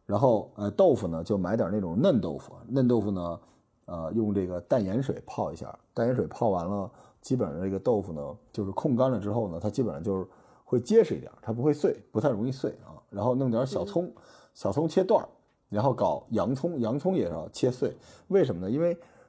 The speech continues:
Speaker 1: 其实无锡的豆腐火腩饭不是特别好吃，是因为它的葱段儿太大了。你像这个火腩饭这种东西，
Speaker 2: 嗯。
Speaker 1: 肯定是大口稀里呼噜的，连这个米饭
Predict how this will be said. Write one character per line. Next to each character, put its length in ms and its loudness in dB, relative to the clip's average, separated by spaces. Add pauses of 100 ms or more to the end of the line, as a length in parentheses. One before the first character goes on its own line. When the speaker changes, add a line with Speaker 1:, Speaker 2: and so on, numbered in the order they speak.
Speaker 1:
其 220 0
实 640 -2
无 220 0
锡 220 2
的 120 4
豆 140 6
腐 100 0
火 140 -4
腩 160 -6
饭 160 2
不 160 -8
是 120 -2
特 140 2
别 100 -2
好 160 -8
吃， 200 -12
是 100 -4
因 100 0
为 60 -2
它 120 0
的 140 0
葱 300 -4
段 140 4
儿 60 -2
太 120 0
大 300 -4
了。 140 -16 (400)
你 80 2
像 180 4
这 120 4
个 280 4
火 180 0
腩 180 -2
饭 160 4
这 80 6
种 80 2
东 160 0
西， 60 0
Speaker 2:
嗯。 20 -4
Speaker 1:
肯 140 -6
定 100 -2
是 80 -4
大 180 -4
口 180 0
稀 140 -2
里 80 8
呼 300 2
噜 60 2
的， 100 -2
连 340 0
这 80 4
个 80 4
米 160 -2
饭 340 0